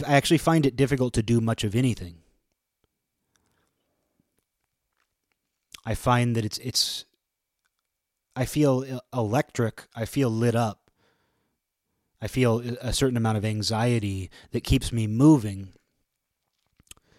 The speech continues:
But I can't focus on a particular task. Like, cleaning is good. If you can actually commit your,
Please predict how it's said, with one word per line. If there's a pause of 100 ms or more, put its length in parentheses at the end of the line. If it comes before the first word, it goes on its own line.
(1600)
But
I
can't
focus
on
a
particular
task.
Like,
cleaning
is
good. (160)
If
you
can
actually (240)
commit
your,